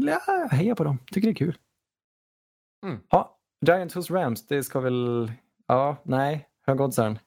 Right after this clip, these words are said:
Speaker 1: inte har väl Giants en chans.
Speaker 2: Eh, nej, det har de inte, tyvärr.
Speaker 1: David?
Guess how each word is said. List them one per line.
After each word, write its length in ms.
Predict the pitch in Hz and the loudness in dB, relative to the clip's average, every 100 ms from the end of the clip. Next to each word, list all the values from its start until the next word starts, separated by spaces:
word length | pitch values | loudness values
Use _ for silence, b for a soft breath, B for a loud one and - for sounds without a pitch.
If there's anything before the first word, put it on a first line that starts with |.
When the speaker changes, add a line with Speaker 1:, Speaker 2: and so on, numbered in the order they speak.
| _ _ | _ _
Speaker 1:
inte 220 | 123 113 107 | -2 0 0
har 120 | 107 | 0
väl 100 | 107 | 0
Giants 340 | - - 117 | -2 -2 -4
en 80 | - | -4
chans. 320 | - - - - _ _ _ _ _ _ _ - _ _ _ _ _ _ _ _ _ _ _ | -4 -4 -6 -14 _ _ _ _ _ _ _ -20 _ _ _ _ _ _ _ _ _ _ _
Speaker 2:
Eh, 300 | 165 165 165 | 2 2 2
nej, 240 | 156 170 110 | 0 -2 -2
det 80 | 123 | -2
har 140 | 131 | -2
de 140 | 131 | -2
inte, 280 | 143 - 101 B B - | -6 -8 -12 B B -10
tyvärr. 480 | 160 107 104 98 - _ _ _ _ | -8 -6 -8 -10 -18 _ _ _ _
Speaker 1:
David? 240 | 120 127 | 0 2